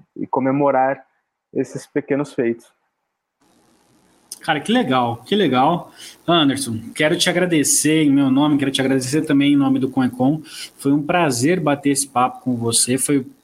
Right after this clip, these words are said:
Speaker 2: muito importante pra mim poder te conhecer um pouquinho mais, poder conhecer um pouquinho da tua trajetória. A gente tem um relacionamento profissional aí, acho que pelo menos há uns dois anos ou mais, né, através do Conecon,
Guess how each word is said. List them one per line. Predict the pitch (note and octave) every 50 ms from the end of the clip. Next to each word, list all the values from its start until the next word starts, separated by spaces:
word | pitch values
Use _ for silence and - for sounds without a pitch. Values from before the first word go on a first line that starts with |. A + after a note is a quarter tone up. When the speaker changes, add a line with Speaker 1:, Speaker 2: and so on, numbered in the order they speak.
| _ -
Speaker 2:
muito | D3+ F3+ G#3 F#3+ G3+
importante | F3+ D#3+ D#3 D3 D3+ D3+ D3 C#3+ C#3+
pra | - C3
mim | C3 C3+ C#3
poder | C3+ C3+ C3 D#3 D3+
te | -
conhecer | - - D#3 D3 C#3+ - C#3+
um | C3+
pouquinho | - C3+ C3+ - C3
mais, | B2 A#2+ B2 C3 C3+ -
poder | - - C3 C3+ C3+
conhecer | - D3 D3 D3 C#3+ - D#3 E3 F3 F3 - - - - - - _ -
um | C#3 C#3
pouquinho | C#3+ D3 C#3+ - D#3 D3 C#3
da | C#3
tua | C#3 - C#3
trajetória. | C3+ C#3 C3+ B2+ B2+ B2+ B2 - B2+ C#3 C#3+ C3+ B2
A |
gente | A2+ C3 C3 C3 -
tem | - C#3 C#3 C#3 D3 D3 C#3+ C3+ C#3 - - _ _ _ _ -
um | B2
relacionamento | C3 C3+ C3+ - C#3+ C#3+ C#3 C#3 C#3
profissional | - C#3+ C3 - - C#3 C3+ C3 C3 C3+
aí, | C3+ C3+ C3 C3+ C3+ C3+ C3 B2 A2+ - - _ -
acho | B2 - -
que | -
pelo | C3+ C3+
menos | C3+ C#3 C#3 C#3 C3+
há | C#3
uns | C#3+ C#3 B2+ A2+
dois | A2+ C#3 D3 D3+ D3 C#3 B2+ B2
anos | C3 C#3 D3+ D3+ C#3+ C3
ou | C#3 C3+ C#3
mais, | C#3 C#3 C3 C3 D3+ E3 D3+ C3
né, | C3+ C3+ D3 D#3+ - - - _ _ _ _ _
através | - C3 C#3+ C#3+ C#3+ C#3+ C3+ C#3+ C#3 C#3 C3+
do | C#3 C3+
Conecon, | - - C#3 C3+ C3+ C3+ - - C3+ C#3 D#3+ F#3+ G#3+